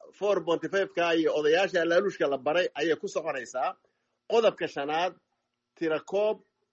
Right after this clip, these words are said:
iyo kaararkii dadku lahaayeen oo dadka la siinaya raqabkooda iyo intikhaabaad oo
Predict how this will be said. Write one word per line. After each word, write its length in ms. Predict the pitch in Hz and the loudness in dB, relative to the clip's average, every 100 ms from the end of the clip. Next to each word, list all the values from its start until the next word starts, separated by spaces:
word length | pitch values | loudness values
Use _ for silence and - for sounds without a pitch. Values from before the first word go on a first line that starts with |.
| _ _ _ | _ _ _
iyo 380 | 147 156 147 139 139 135 127 117 - _ _ | -8 -2 0 2 2 2 0 -2 -6 _ _
kaararkii 580 | 156 156 180 196 - 165 | -2 2 2 -2 -4 -2
dadku 360 | 190 190 - | -2 -4 -2
lahaayeen 480 | 151 151 160 175 156 | 0 2 2 0 0
oo 140 | 147 | -2
dadka 440 | 139 175 - 143 110 | -2 -4 -2 -4 -4
la 140 | 131 131 | -4 -6
siinaya 520 | - 175 170 143 139 | -2 2 2 2 0
raqabkooda 680 | 156 - 151 143 190 185 196 - _ _ _ - | -2 -6 -8 0 4 6 4 0 _ _ _ -6
iyo 120 | 170 175 | 0 0
intikhaabaad 760 | 160 165 160 160 190 190 165 | -2 -4 0 2 4 2 2
oo 460 | 147 147 139 123 | -2 -2 0 -4